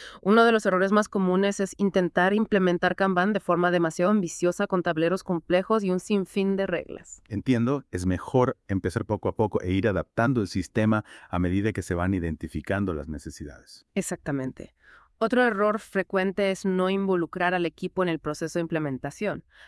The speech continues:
Speaker 1: Kanban debe ser una herramienta que el equipo adopte como propia, no algo que se le imponga desde arriba.
Speaker 2: Eso me recuerda la importancia del liderazgo en la implementación de Kanban, algo que mencionábamos antes.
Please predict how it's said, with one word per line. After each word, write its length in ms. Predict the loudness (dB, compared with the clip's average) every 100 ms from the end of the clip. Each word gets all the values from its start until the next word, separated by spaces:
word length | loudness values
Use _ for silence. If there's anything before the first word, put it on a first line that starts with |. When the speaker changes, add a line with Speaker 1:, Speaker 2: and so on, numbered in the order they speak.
| _
Speaker 1:
Kanban 500 | 2 2 4 2 2
debe 180 | 2 0
ser 240 | 0 -2 -2
una 240 | 0 0
herramienta 640 | 0 0 0 -2 -2 -2
que 140 | -2 -4
el 100 | -4
equipo 380 | -4 -8 -2 0
adopte 480 | 2 0 0 -6
como 240 | -4 -6 -4
propia, 420 | -2 -2 -2 -2
no 200 | 0 0
algo 260 | 0 0 -4
que 120 | -6
se 120 | -8
le 60 | -10
imponga 420 | -4 -2 -2 -2
desde 240 | -2 -6
arriba. 400 | -6 -6 -8 -14 -4
Speaker 2:
Eso 200 | 0 4
me 140 | 4
recuerda 320 | 4 2 2
la 80 | 4
importancia 560 | 2 0 -2 -2 0 2
del 140 | 2
liderazgo 680 | 0 -2 -2 -2 -2 -2 -4 _ -2
en 140 | 0
la 60 | 0
implementación 580 | 0 -2 -2 -2 0
de 80 | 0
Kanban, 380 | 0 -2 -4 -10
algo 280 | -6 -2 0
que 80 | 2
mencionábamos 680 | 0 0 0 2 0 0 -2
antes. 460 | -2 -4 -14 -20